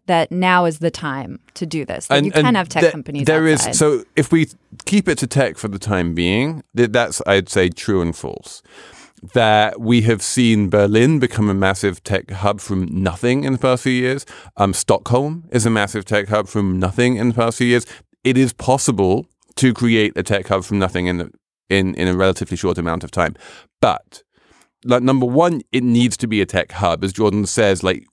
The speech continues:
Speaker 2: you can't just find, you can't found an individual company. You need a, an ecosystem there.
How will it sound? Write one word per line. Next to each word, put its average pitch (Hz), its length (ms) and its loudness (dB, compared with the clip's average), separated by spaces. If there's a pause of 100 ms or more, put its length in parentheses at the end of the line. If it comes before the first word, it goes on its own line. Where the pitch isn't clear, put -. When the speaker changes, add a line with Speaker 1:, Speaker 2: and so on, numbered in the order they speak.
(100)
Speaker 2:
you 123 160 -2 (120)
can't 120 340 0
just 117 220 0 (200)
find, 101 340 0
you 104 100 -2
can't 127 280 -2
found 123 240 0
an 110 100 0
individual 101 480 0
company. 98 340 -4
You 78 120 -6
need 101 180 2
a, 98 80 2 (140)
an 101 120 0
ecosystem 113 720 -2
there. 180 180 0